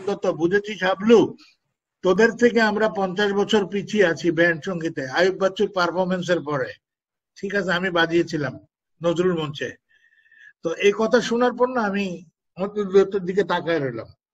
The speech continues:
যে বলে, "পঞ্চাশ বছর পিছিয়ে আছি আমরা।" আর আসলেই তাই। আমি যখন দেখলাম Indian brand ঢাকাতে আসছিল, তাদের অবস্থা খুব করুণ ছিল। এখন মনে হচ্ছে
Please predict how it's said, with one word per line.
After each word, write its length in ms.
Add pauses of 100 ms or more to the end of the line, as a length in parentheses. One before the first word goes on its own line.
(440)
যে 180
বলে, 380 (200)
"পঞ্চাশ 420
বছর 300
পিছিয়ে 440
আছি 260
আমরা।" 280 (760)
আর 120
আসলেই 500
তাই। 260 (120)
আমি 300
যখন 340
দেখলাম 480 (200)
Indian 440
brand 380
ঢাকাতে 340
আসছিল, 420 (440)
তাদের 260
অবস্থা 400
খুব 240
করুণ 320
ছিল। 300 (320)
এখন 340
মনে 240
হচ্ছে 440